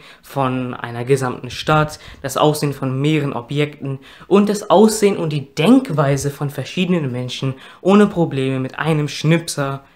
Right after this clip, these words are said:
ähnlich wie Thanos, komplett verändern. Und genau das sehen wir jetzt auch in WandaVision auf Disney Plus, also auf jeden Fall vorbeischauen. Und sie kann die gesamte Realität verändern. Und das ist definitiv ein Ausdruck dafür,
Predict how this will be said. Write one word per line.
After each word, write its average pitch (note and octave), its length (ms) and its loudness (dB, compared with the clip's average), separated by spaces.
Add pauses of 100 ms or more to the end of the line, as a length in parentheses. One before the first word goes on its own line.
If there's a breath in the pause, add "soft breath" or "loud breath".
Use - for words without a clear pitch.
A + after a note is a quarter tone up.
(140 soft breath)
ähnlich B3+ 340 6
wie D3+ 140 2
Thanos, B2 440 -8
komplett D#3 540 -2
verändern. B2+ 640 -4 (300 loud breath)
Und C#3+ 140 -2
genau E3+ 280 0
das F#3 160 -2
sehen C#3+ 140 -2
wir C#3 80 -2
jetzt C#3 180 -8
auch A2 180 -12
in A#2 300 -14
WandaVision D3 640 4
auf C3+ 140 -6
Disney C#3+ 280 -2
Plus, C#3 400 -2 (300 loud breath)
also B2+ 220 0
auf - 100 -12
jeden B2 160 -6
Fall A#2 140 -12
vorbeischauen. B2+ 720 -4 (320 loud breath)
Und F3 120 2
sie D#3+ 120 0
kann E3 200 0
die D3+ 120 -4
gesamte C#3+ 560 -2
Realität D3+ 1600 2
verändern. B2 840 -6 (280 loud breath)
Und C#3+ 140 -4
das D#3 160 0
ist D#3+ 120 -2
definitiv E3 320 0
ein C#3+ 120 -6
Ausdruck D#3+ 560 4
dafür, C3 500 -2